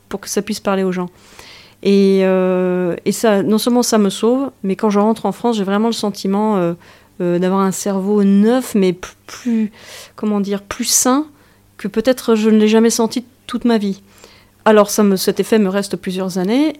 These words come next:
et quelque temps, euh, beaucoup plus tard, je me retrouve dans cette mission en Syrie, et je réalise que tout ce que j'arrive à inventer, à mettre en place, les protocoles dont je parle,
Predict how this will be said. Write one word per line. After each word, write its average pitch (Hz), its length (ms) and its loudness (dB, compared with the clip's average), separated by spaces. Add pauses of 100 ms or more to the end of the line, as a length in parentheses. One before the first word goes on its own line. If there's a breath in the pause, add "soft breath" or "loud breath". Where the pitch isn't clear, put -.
et 220 220 4
quelque 196 260 -4
temps, 190 280 -4
euh, - 60 -8
beaucoup - 540 -10
plus 208 160 -4
tard, 214 180 2
je 190 120 0
me 185 80 2
retrouve 196 360 -2
dans 185 120 -4
cette 202 180 -4
mission 190 300 -2
en - 20 -4
Syrie, 220 340 -4
et 196 100 0
je 185 100 -2
réalise 220 500 0
que - 100 -8
tout - 220 -4
ce - 80 -4
que - 100 -4
j'arrive 208 360 -2
à - 20 0
inventer, 190 400 -2
à 190 100 -2
mettre 190 240 -2
en 190 60 -2
place, 202 260 -4
les - 60 -8
protocoles 190 480 -4
dont 185 140 -4
je - 100 -10
parle, 190 320 -4